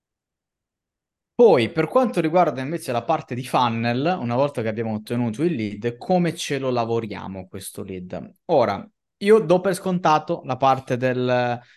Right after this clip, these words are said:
della storia, la parte delle missioni, valori, posizionamento, tutta quella roba là, la do per scontata.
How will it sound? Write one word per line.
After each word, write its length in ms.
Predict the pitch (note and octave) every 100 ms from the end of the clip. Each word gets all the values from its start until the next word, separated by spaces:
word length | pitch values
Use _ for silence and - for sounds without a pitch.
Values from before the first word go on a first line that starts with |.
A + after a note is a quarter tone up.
| _
della 280 | - A#2 A#2+
storia, 760 | - E3+ E3+ F3 E3+ E3 D#3+
la 160 | C#3+ A2+
parte 320 | A#2 A2 A#2
delle 160 | A2+ A2
missioni, 640 | A2 - D3 C#3+ C#3+ C3
valori, 640 | A2+ A2+ C3+ C3+ C3+ C3
posizionamento, 1300 | B2 G#2+ A2 - G#2+ G#2+ B2+ C3+ C3 C3 C#3 C3+ C3
tutta 240 | B2+ A2+
quella 180 | G#2+ G#2+
roba 240 | G#2+ B2 C3+
là, 160 | A2+
la 160 | A2+ A2
do 160 | G2+ G2+
per 160 | F#2+
scontata. 600 | - F#2+ G2 - - -